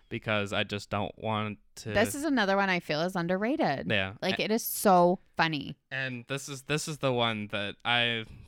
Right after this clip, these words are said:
Speaker 1: I pat myself on the back all the time. Not for it getting other people to watch it. I, I talked about it when it started that it, I thought it was gonna be good.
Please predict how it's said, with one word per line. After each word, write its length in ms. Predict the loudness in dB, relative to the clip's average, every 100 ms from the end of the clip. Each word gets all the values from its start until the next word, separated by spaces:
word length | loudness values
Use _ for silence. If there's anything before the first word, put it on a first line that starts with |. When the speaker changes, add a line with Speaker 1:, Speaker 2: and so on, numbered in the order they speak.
| _
Speaker 1:
I 160 | -2 0
pat 300 | 2 0 0
myself 400 | -4 -2 -4 -4
on 60 | -4
the 60 |
back 220 | -2 -2 0
all 160 | -2 -2
the 100 | -6
time. 400 | -6 -6 -4 4
Not 220 | 4 4
for 180 | 0 2
it 180 | 0 2
getting 220 | 0 2
other 200 | -2 -2
people 200 | -2 -2
to 60 |
watch 240 | 2 2 2
it. 60 |
I, 100 | 0 -2 -2
I 100 | -4
talked 320 | 0 -2 -2
about 160 | -4 -2
it 140 | -4 -8 _
when 120 | -8
it 160 | -8 -10
started 380 | -6 -6 -6 -6
that 100 | -4
it, 220 | -4 -8 _
I 140 | -8 -4
thought 220 | -2 -2
it 40 |
was 120 | -4
gonna 160 | -6 -6
be 100 | -6
good. 300 | -4 -2 -2